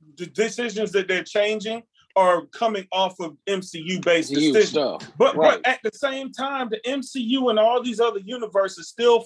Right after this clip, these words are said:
Speaker 1: fall into the same thing as the comics. They're all part of the multiversal landscape. Those rules exist. At any point in time, if they wanted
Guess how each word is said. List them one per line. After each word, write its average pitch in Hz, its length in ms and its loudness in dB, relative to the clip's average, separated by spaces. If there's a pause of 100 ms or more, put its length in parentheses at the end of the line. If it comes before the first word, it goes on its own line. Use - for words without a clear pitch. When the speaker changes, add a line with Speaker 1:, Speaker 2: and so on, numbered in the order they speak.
(140)
Speaker 1:
fall 220 480 2
into 196 260 -8
the 175 140 -10
same 202 640 -2 (100)
thing 196 360 -2 (220)
as 185 180 2
the 202 120 -2
comics. 233 580 -4 (240)
They're 190 220 0
all 226 280 0 (120)
part 240 260 0
of 190 160 -6
the 180 80 -8
multiversal 190 880 -4
landscape. 214 760 -4 (720)
Those 208 340 0
rules 254 600 -2 (380)
exist. 214 760 -2 (200)
At 254 140 4
any 415 260 4
point 311 300 2
in 285 60 2
time, 269 160 0
if 202 80 -8
they 254 100 0
wanted 240 320 2